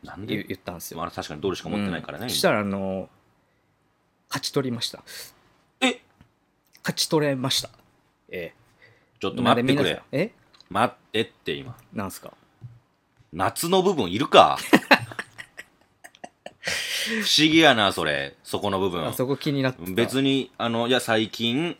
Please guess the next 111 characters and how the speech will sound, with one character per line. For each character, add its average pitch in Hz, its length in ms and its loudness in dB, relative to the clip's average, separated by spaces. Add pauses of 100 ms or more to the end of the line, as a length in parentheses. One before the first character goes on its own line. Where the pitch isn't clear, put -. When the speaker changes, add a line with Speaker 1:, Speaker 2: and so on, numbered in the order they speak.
Speaker 1:
お 92 120 -2
化 104 100 4
け 110 120 -2
屋 107 100 4
敷 - 180 -4
行 - 180 -4
っ - 40 -18
た 110 120 4
ん 143 100 -2
で 123 80 2
す 110 180 -2
か 101 140 2
ら、 87 80 0
Speaker 2:
う - 0 -
ん。 - 20 -2
Speaker 1:
ス - 80 -10
タ 120 160 8
ー 107 60 0
ト 98 100 -2
し - 40 -6
て - 60 -2
も 90 80 -2
よ 107 80 0
か 113 120 4
っ - 40 0
た 95 80 -4
ん - 20 -6
じ 85 60 -4
ゃ 85 40 -2
な 82 120 2
い 82 80 -2
か 82 80 -4
な 110 120 2
と 92 80 -6
思 87 100 -4
っ - 20 -12
て - 80 -6
ん 80 80 -8
す - 80 -8
よ。 - 100 -4
Speaker 2:
あ、 131 180 0
は 120 60 0
い 113 40 -4
は 95 280 -6
い。 - 40 -8
Speaker 1:
そ 135 60 0
の 131 80 2
な 175 120 6
ん 147 80 0
か、 123 380 4 (180)
デ 98 140 -4
ィ 151 100 -6
テ 214 120 -6
ィ 220 200 0
ー - 20 -2
ル 214 120 4
を 202 100 6
細 196 240 0
か 160 140 0
く 101 440 0
Speaker 2:
う 127 80 -6
ん。 101 240 -2
Speaker 1:
す - 200 -6
る 131 80 4
や 131 120 4
つ、 - 180 -8
Speaker 2:
う 78 40 -4
ん。 - 40 -6
Speaker 1:
喋 131 360 2
る 127 60 0
や 104 120 2
つ 101 120 -4
っ - 20 -2
て - 160 -6
い - 20 -6
う 78 40 -8
の 87 100 -6
は、 92 160 -2
嘘 160 300 -4
つ - 180 -18
き 170 160 -6
や 135 140 2
と 110 160 0
い 85 40 -2
う 78 40 -4
話 78 320 -8
を - 20 -10
聞 - 140 -16
く 78 100 -12
ん 65 60 -14
で 62 60 -14
す - 120 -12
よ。 - 140 -8
Speaker 2:
あ 139 40 -4
ー。 135 440 -2
Speaker 1:
こ 113 80 4
の 113 80 2
話 104 340 2
全 131 240 0
然 135 220 2
関 143 180 6
係 139 100 6
な 131 100 6
い - 20 6
で 101 60 4
し - 40 -2
ょ、 98 60 0
あ - 20 0
な 90 80 -2
た 78 80 -4
と。 - 240 -12